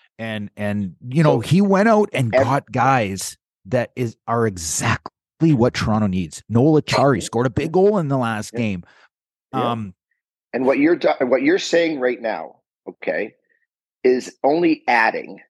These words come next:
Speaker 2: to the point that I'm making about his mentality, about the way that he's probably thinking. If I, if we lose this series to this team again,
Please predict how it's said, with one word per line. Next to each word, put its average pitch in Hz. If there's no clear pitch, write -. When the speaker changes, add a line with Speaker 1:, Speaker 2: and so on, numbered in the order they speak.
Speaker 2:
to 113
the 107
point 113
that 104
I'm 101
making 92
about 98
his 101
mentality, 95
about 98
the 104
way 104
that 101
he's 104
probably 101
thinking. 98
If 110
I, 147
if 127
we 156
lose 151
this 170
series 175
to 127
this 160
team 175
again, 156